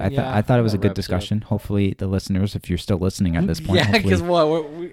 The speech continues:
Speaker 2: we, there's no way we're not at, like, two hours.
Speaker 1: We're, we're on an hour forty, creeping up on an
Speaker 2: Okay.
Speaker 1: hour forty. Um, so that's, uh, one last thing before we wrap up the episode here is you brought up the idea to me today,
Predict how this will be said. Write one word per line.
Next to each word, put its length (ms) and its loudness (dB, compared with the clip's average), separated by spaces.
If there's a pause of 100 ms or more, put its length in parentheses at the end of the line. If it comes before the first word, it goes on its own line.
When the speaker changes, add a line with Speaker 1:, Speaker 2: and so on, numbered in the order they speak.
Speaker 2:
we, 120 -14
there's 180 -6
no 160 4
way 100 6
we're 80 2
not 160 2
at, 80 0
like, 160 -10
two 220 0
hours. 440 -2 (520)
Speaker 1:
We're, 360 -14
we're 120 -16
on 120 -12
an 120 -8
hour 240 2
forty, 480 -2 (400)
creeping 260 -2
up 100 0
on 100 0
an 60 0
Speaker 2:
Okay. 80 -2
Speaker 1:
hour 140 -2
forty. 320 -6 (640)
Um, 320 8
so 160 0
that's, 280 6 (140)
uh, 380 4 (120)
one 260 2
last 260 4
thing 180 0
before 280 -2
we 80 0
wrap 240 2
up 140 -4
the 100 -2
episode 400 -6
here 260 -4
is 180 -6
you 220 2
brought 240 6
up 200 0
the 120 0
idea 420 0
to 160 -8
me 120 -2
today, 520 0